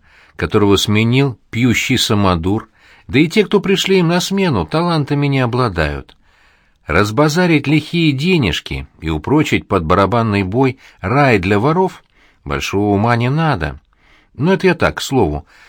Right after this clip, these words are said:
Напрямую меня такие вещи не касаются". По кабинету растёкся горьковатый аромат отменного английского табака. Возвращаясь к нашим баранам, Витольд Васильевич умолк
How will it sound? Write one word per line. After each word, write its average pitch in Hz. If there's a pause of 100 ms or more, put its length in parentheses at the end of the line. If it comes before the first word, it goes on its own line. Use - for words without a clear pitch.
(120)
Напрямую 185
меня 160
такие 147
вещи 135
не 123
касаются". 135 (580)
По 71
кабинету 78 (260)
растёкся 127
горьковатый 113
аромат 123 (300)
отменного 131
английского 117
табака. 92 (1500)
Возвращаясь 165
к -
нашим 165
баранам, 165 (300)
Витольд 92
Васильевич 95
умолк 147